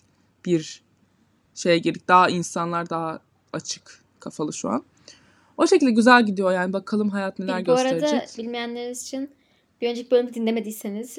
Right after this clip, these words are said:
Speaker 2: Lara Strasbourg'da sinema okuyor.
Speaker 1: <laughs>
Speaker 2: Fransa'da.
Speaker 1: Evet, sinema okuyorum ve kısa böyle bir şey çektim. Yani
Speaker 2: Evet,
Speaker 1: kısa
Speaker 2: ilk
Speaker 1: film
Speaker 2: şeyini
Speaker 1: değil.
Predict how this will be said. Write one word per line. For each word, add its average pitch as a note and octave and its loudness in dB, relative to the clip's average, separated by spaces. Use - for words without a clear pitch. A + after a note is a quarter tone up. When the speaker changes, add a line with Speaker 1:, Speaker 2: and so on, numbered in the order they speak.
Speaker 2:
Lara A#3+ -2
Strasbourg'da A3+ -8
sinema G#3 -6
okuyor. G3 -12
Speaker 1:
<laughs> A3+ 4
Speaker 2:
Fransa'da. - -2
Speaker 1:
Evet, F3+ 0
sinema G#3 2
okuyorum C4+ -2
ve A3+ 2
kısa A#3 0
böyle A#3 2
bir A3+ 0
şey A#3+ 0
çektim. - -2
Yani A#3+ 4
Speaker 2:
Evet, F#3+ -4
Speaker 1:
kısa B3+ 0
Speaker 2:
ilk A#3+ -4
Speaker 1:
film - -10
Speaker 2:
şeyini A#3 6
Speaker 1:
değil. G#3+ 2